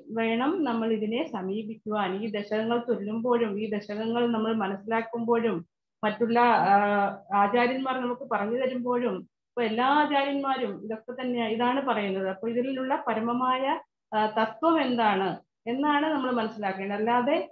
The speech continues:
ഏ, ഉള്ള കാര്യങ്ങളല്ല. ലൗകികതയിൽ കൂടി ഇതിനെ ഒരിക്കലും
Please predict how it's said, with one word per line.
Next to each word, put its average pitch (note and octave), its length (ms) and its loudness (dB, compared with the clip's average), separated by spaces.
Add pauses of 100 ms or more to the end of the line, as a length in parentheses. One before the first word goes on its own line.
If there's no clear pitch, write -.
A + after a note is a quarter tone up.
(240)
ഏ, A3 300 2
ഉള്ള B3 300 2
കാര്യങ്ങളല്ല. A3+ 800 0
ലൗകികതയിൽ B3+ 1080 -2
കൂടി C#4 180 -2
ഇതിനെ C4 260 0
ഒരിക്കലും C4 540 0